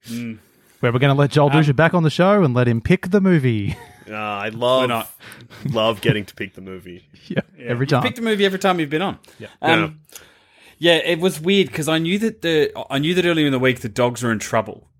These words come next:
Speaker 1: Um, and part of me went, "We might get 'em," 'cause they're, they're struggling to find a team. Blackburn went down, and then a whole bunch of their support staff went down. It was, like,
Speaker 3: Yeah.
Speaker 1: quite a, a big sort of sweep. So I think, yeah, a combination of off-field injuries and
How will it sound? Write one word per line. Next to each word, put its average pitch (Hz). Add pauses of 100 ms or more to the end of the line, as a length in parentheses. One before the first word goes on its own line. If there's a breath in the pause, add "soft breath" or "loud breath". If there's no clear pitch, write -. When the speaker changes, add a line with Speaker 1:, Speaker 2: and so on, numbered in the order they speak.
(100)
Speaker 1:
Um, 110
and 113
part 127
of 117
me 117
went, 107 (600)
"We 123
might 110 (340)
get 123
'em," 113 (200)
'cause 101
they're, 104
they're 104
struggling 113
to 101
find 104
a 95
team. 170 (600 soft breath)
Blackburn 131
went 117
down, 117
and 120
then 117
a 113
whole 147
bunch 156
of 123
their 113
support -
staff -
went 139
down. 156
It 127
was, 123
like, 127
Speaker 3:
Yeah. 139
Speaker 1:
quite 131
a, 110 (800 soft breath)
a 117
big 117
sort 120
of 104
sweep. 123
So 123
I 123
think, 151
yeah, 135
a 110
combination 151
of 113
off-field 131
injuries 113
and 107